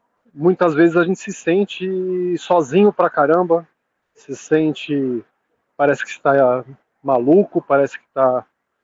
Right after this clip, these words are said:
é, enfim, bate toda essa sensação junto com todo o oco, com todo o vazio que vem quando a gente percebe isso, né? E essa solidão,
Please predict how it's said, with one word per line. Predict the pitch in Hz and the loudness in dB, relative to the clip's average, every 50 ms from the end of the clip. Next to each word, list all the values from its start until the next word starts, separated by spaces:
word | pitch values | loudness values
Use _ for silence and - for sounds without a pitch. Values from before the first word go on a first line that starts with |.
| _ | _
é, | - 131 127 127 135 | -6 -4 -4 -2 -2
enfim, | 151 160 - - 151 131 | -4 -6 -4 -4 -6 -6
bate | 110 107 120 143 151 151 - - - | -6 -2 0 0 0 0 -2 -8 -2
toda | - 165 160 165 | -2 0 2 2
essa | 156 - 165 | 0 0 -2
sensação | 143 - 165 156 - - 143 - - - 175 180 170 | -2 -2 -4 -4 -2 -2 -4 -2 0 2 4 4 4
junto | 135 139 190 233 220 - _ | 4 4 2 0 0 -2 _
com | - 190 | -4 -4
todo | 160 - 208 220 220 262 | 0 0 0 0 2 2
o | 220 180 170 | 4 4 6
oco, | 190 220 - - 180 | 4 2 0 -2 -10
com | - - 185 165 | -6 -4 -4 0
todo | - 196 208 233 | 0 0 0 2
o | |
vazio | 208 220 208 165 135 135 180 233 226 | 0 0 0 0 -2 -4 -4 -6 -4
que | - 262 | -6 -8
vem | 196 151 170 180 214 233 226 - _ _ _ _ _ _ _ | -4 0 2 2 2 2 0 -4 _ _ _ _ _ _ _
quando | _ 175 180 180 | _ 0 0 2
a | 175 | 2
gente | 175 180 - - | 0 -2 -4 -2
percebe | - 185 - - - 185 180 170 180 170 | -2 -2 0 0 -2 -2 -2 -2 -4 -4
isso, | 147 123 - - 131 | -4 -4 -4 -6 -6
né? | 135 165 196 - _ _ _ _ _ _ _ _ _ _ _ _ _ _ _ _ _ | -4 -6 -6 -10 _ _ _ _ _ _ _ _ _ _ _ _ _ _ _ _ _
E | - 139 165 | -2 2 2
essa | 202 233 - - 240 233 226 202 170 143 | 2 2 2 0 2 2 4 4 2 2
solidão, | - - - 170 156 135 117 - 127 143 180 208 240 214 151 117 | 0 0 0 0 0 0 -4 -4 -4 -2 0 0 0 0 -2 -6